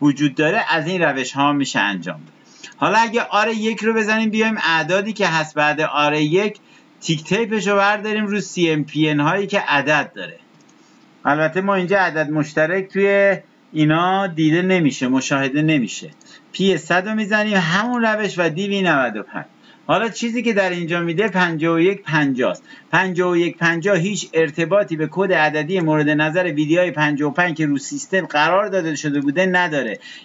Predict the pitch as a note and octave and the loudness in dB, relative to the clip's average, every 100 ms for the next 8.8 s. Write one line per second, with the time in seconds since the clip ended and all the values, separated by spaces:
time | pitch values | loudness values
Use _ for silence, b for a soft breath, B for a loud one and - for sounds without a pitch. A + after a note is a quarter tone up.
0 | - A3+ A3 G3 A3+ A#3+ A3+ A3+ G#3+ G#3+ | -2 2 2 2 0 -2 -2 -2 0 2
1 | F#3+ F#3+ F3+ F3 F3+ D#3+ D#3+ D3+ D3+ F3+ | 2 2 0 2 0 2 -2 -2 0 2
2 | F#3 D#3 D3 C#3 D3 D3 C#3+ E3 D3 E3+ | 2 0 0 2 0 0 0 0 2 2
3 | G3 G#3 G#3 G3+ G3 F#3+ F#3+ F#3+ D#3 E3 | 0 -2 -2 0 0 -2 0 0 2 0
4 | F3 E3 D3 C3+ C#3+ - C#3 D#3 D3 C3 | -2 -2 0 2 0 0 0 2 2 0
5 | C#3 F3+ G3 G3 - E3+ B B - F#3 | 0 0 0 -4 -2 -4 B B -4 0
6 | A3+ G3+ F#3+ F#3 F#3 G3 E3+ D#3+ E3 F#3+ | 0 0 0 0 0 0 0 0 0 0
7 | G3 G3 F3 C#3+ C3+ C3+ C3 C3 A#2+ B2+ | 0 -2 0 2 2 2 0 0 -2 -2
8 | A#2 A#2+ A#2 A2 A2 G#2+ - | -2 2 2 0 -2 -4 -6